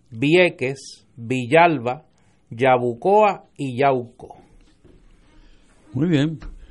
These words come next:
Speaker 2: Pues yo espero que los alcaldes y jefes de agencia puedan dormir esta noche.
Speaker 1: Yo creo que aquí, yo creo que aquí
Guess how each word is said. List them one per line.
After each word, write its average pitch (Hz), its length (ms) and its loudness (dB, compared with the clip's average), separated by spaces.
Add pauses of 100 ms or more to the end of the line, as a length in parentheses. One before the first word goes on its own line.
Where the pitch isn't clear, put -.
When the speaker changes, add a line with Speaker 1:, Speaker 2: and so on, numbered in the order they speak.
(260)
Speaker 2:
Pues 107 160 -6
yo 113 120 0
espero 135 340 -2
que 139 100 -4
los 117 640 -2
alcaldes 120 540 -2 (140)
y 104 40 -4
jefes 117 240 -4
de 113 80 0
agencia 120 360 -4
puedan 117 240 -6
dormir 117 320 -2
esta 117 180 -6
noche. 131 280 -8 (920)
Speaker 1:
Yo 156 180 6
creo 220 280 2
que 226 80 2
aquí, 202 400 -4 (160)
yo 143 340 -2
creo 190 240 -2
que 190 80 -6
aquí 180 540 -6